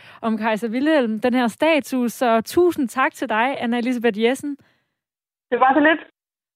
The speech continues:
Speaker 1: Forfatter og journalist, og altså, øh, den sabelkvast-returnerende sønderjyde. Sabelkvasten, den vender altså nu hjem, og til at fortælle os om, hvad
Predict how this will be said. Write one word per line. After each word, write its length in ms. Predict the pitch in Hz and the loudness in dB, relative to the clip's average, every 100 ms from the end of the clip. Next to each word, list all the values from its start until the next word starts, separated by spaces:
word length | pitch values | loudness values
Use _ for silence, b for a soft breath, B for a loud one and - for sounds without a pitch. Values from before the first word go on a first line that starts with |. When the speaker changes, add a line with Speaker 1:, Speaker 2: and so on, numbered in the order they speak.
| _ | _
Speaker 1:
Forfatter 480 | 226 202 240 226 269 | -6 -4 0 0 2
og 460 | - 226 202 196 196 | 2 2 2 0 -2
journalist, 320 | 202 254 - | -4 -4 -2
og 140 | 208 | -2
altså, 200 | 202 226 | -2 0
øh, 380 | 202 180 175 180 208 | 0 0 0 -2 0
den 160 | 196 | -2
sabelkvast-returnerende 1700 | - - 311 285 233 - 214 214 - - 220 - 214 214 202 196 190 | -2 0 2 2 -2 -4 -2 -2 -2 -2 -2 0 -4 -2 -4 -2 -4
sønderjyde. 840 | - - 202 247 208 180 175 175 170 _ _ _ _ _ _ _ _ _ _ _ _ _ | -4 -2 0 2 0 0 0 -2 -6 _ _ _ _ _ _ _ _ _ _ _ _ _
Sabelkvasten, 600 | 285 269 233 220 190 202 | -6 -4 -4 -6 -6 -4
den 160 | 220 233 | -2 -2
vender 200 | 226 208 | -2 -4
altså 220 | 196 202 | -4 -2
nu 220 | 185 214 | 0 0
hjem, 300 | 196 196 220 | 0 -4 -4
og 120 | - - | -8 -10
til 100 | 247 | -10
at 80 | |
fortælle 300 | 233 294 311 | -8 -8 -6
os 140 | 220 247 | -4 -4
om, 140 | 240 | -6
hvad 220 | 185 202 | -4 -8